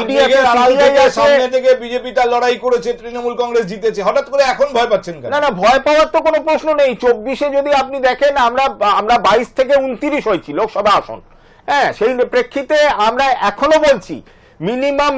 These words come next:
Speaker 1: দুশো কুড়ি থেকে দুশো তিরিশ তৃণমূল কংগ্রেস পেতে চলেছে। এইখানে বসে
Speaker 2: তাহলে
Speaker 1: স্টুডিওতে আমি বলে যাচ্ছি,
Speaker 2: বৈধ
Speaker 1: এখানে ভয়
Speaker 2: ভোটার বাদ গেলে তুলকালাম করে দেবো বলে হাওয়া গরম করছে কেন তৃণমূল কংগ্রেস?
Speaker 1: বৈধ ভোটারের পক্ষে তো তৃণমূল কংগ্রেস সবসময়
Speaker 2: আরে,
Speaker 1: বৈধ
Speaker 2: তো স্বপ্নেও বলা যায় যে আমরা দেখবো বৈধ
Speaker 1: স্বপ্নের
Speaker 2: ভোটার যেন
Speaker 1: ব্যাপার
Speaker 2: বাদ না যায়।
Speaker 1: নয়, তৃণমূল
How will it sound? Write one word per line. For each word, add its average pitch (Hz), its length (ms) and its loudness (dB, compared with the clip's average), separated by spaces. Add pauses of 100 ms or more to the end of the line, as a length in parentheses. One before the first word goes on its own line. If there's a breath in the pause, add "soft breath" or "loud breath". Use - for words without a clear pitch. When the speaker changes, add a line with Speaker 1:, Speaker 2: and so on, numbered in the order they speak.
Speaker 1:
দুশো 247 280 0
কুড়ি 262 260 -6
থেকে 254 280 -2
দুশো 240 320 -2
তিরিশ 247 360 -4 (140)
তৃণমূল 233 400 -2
কংগ্রেস 226 440 0
পেতে 185 220 0
চলেছে। 123 380 -6 (320 soft breath)
এইখানে 262 460 0
বসে 240 240 2
Speaker 2:
তাহলে 254 80 2
Speaker 1:
স্টুডিওতে 240 460 0
আমি 254 180 0
বলে 208 240 0
যাচ্ছি, 196 220 0
Speaker 2:
বৈধ 226 200 0
Speaker 1:
এখানে 262 100 0
ভয় 262 180 0
Speaker 2:
ভোটার 240 380 2
বাদ 196 360 -2
গেলে 240 280 0
তুলকালাম 226 640 -2
করে 226 220 -2
দেবো 240 260 -2
বলে 254 160 0
হাওয়া 208 240 0
গরম 247 260 0
করছে 254 260 -8
কেন 269 200 -2
তৃণমূল 190 380 -12
কংগ্রেস? 104 340 -16 (180)
Speaker 1:
বৈধ 262 240 0 (140)
ভোটারের 302 400 4
পক্ষে 302 400 -2
তো 320 180 2
তৃণমূল 311 380 0
কংগ্রেস 311 280 0
সবসময় 294 460 0
Speaker 2:
আরে, - 120 2
Speaker 1:
বৈধ 269 200 2
Speaker 2:
তো 285 80 2
স্বপ্নেও 311 460 2
বলা 269 220 4
যায় 190 260 2
যে 208 60 0
আমরা 226 220 0
দেখবো 240 300 0
বৈধ 285 100 6
Speaker 1:
স্বপ্নের 240 260 2
Speaker 2:
ভোটার 254 260 4
যেন 254 120 4
Speaker 1:
ব্যাপার 294 120 2
Speaker 2:
বাদ 196 160 2
না 294 240 4
যায়। 220 140 4
Speaker 1:
নয়, 180 80 -2
তৃণমূল 247 400 -2